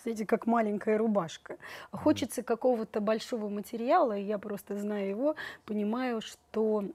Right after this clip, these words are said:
Speaker 1: м, даст Бог, он случится.
Speaker 2: А если мы вашу фильмографию рассматриваем, чем вы гордитесь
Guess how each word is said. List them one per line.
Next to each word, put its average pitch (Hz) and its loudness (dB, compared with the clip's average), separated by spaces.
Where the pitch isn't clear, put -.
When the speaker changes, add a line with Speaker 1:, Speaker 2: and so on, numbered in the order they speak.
Speaker 1:
м, 208 -2
даст 202 0
Бог, 202 0
он 196 -4
случится. - -8
Speaker 2:
А 147 -4
если 135 -4
мы 143 4
вашу 123 4
фильмографию 101 2
рассматриваем, 85 -2
чем 98 -2
вы 82 -2
гордитесь 78 -6